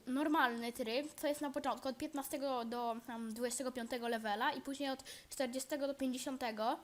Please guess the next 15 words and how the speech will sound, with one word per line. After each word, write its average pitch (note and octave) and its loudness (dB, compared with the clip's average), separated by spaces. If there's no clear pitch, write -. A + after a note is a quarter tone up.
musicie B3 -2
zakończyć D4 -2
i D4 -6
macie D4 2
taki B3 0
tryb F4+ 2
specjalny, D4+ 4
wszystko D4+ -2
jest B3 0
zakończone. A3 -4
Jak B3+ 0
macie C#4+ 0
takie C#4 -2
coś, A#3 0
macie, C4 2